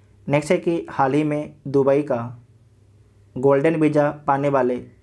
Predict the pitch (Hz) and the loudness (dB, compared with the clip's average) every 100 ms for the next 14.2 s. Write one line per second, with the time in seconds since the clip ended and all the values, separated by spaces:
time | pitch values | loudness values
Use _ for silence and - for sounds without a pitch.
0 | _ 147 139 139 160 160 - _ _ _ | _ -2 0 2 0 -2 -10 _ _ _
1 | _ 143 135 160 165 147 147 139 143 - | _ -4 0 0 0 0 2 0 -4 -10
2 | _ _ _ _ _ - 143 156 151 147 | _ _ _ _ _ -2 0 0 0 0
3 | 143 180 - _ _ _ _ _ 139 127 | -4 -8 -18 _ _ _ _ _ 0 2
4 | 123 - 135 143 160 165 165 _ - 139 | 0 -8 -4 2 2 0 -6 _ -6 0
5 | 139 131 156 147 131 120 120 151 160 160 | 0 2 -2 -4 -6 -8 -6 -6 -6 -10
6 | - 143 147 147 147 143 135 131 151 143 | -10 -2 0 0 -4 -4 -2 0 -2 -4
7 | 147 165 - _ _ _ _ _ _ - | -8 -12 -16 _ _ _ _ _ _ -6
8 | 127 147 160 156 - 151 151 151 135 139 | 0 2 2 -2 -2 -4 0 0 0 -2
9 | 139 135 123 123 127 - _ _ _ _ | 0 2 0 -2 -6 -16 _ _ _ _
10 | _ _ - 143 147 185 185 175 180 - | _ _ -4 -2 0 -2 0 0 0 -4
11 | - 175 151 160 156 156 - - - 139 | 0 0 2 0 -2 -6 -10 -14 -6 -2
12 | 131 143 - 123 120 - - 160 160 - | -2 -2 -4 -6 -8 -8 -4 -2 -4 -16
13 | - - 139 147 143 - - 139 139 123 | -8 -2 0 0 -4 -10 -12 -4 -4 -4
14 | 120 | -8